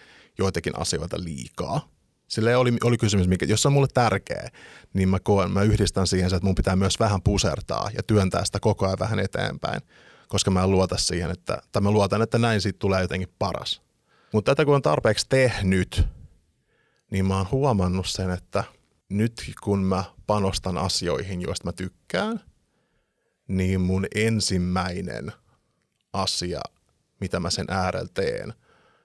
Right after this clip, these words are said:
on jotenkin, että mä te-, ta-, niinku rentoudun ja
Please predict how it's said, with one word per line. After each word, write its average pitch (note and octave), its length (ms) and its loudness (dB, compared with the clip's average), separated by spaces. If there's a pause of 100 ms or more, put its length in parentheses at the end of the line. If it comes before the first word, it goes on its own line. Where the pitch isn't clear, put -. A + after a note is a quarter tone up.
(120)
on G2 120 -4
jotenkin, F2+ 300 -2
että F#2+ 140 -6
mä G2 80 -4
te-, - 280 -4
ta-, G#2 140 -2
niinku G2 220 -4
rentoudun - 880 -4 (880)
ja F#2 240 0